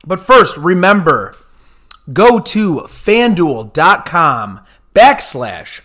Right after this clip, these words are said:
Sheffield Shuffler and please sign up for daily fantasy lineups where you can pick a team and get cash prizes. That's sh-, fanduel dot com backslash Sheffield Shuffler.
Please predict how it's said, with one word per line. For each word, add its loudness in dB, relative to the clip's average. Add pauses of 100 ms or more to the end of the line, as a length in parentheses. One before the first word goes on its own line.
Sheffield -6
Shuffler -8 (240)
and -8
please 2
sign -4
up -4
for -10
daily -6
fantasy -10
lineups -12 (340)
where -16
you -10
can -12 (160)
pick -2
a -10
team -8
and -16 (1080)
get -14
cash -6
prizes. -10 (760)
That's -10
sh-, -12 (1200)
fanduel -4
dot -6
com -10
backslash -6
Sheffield -10
Shuffler. -10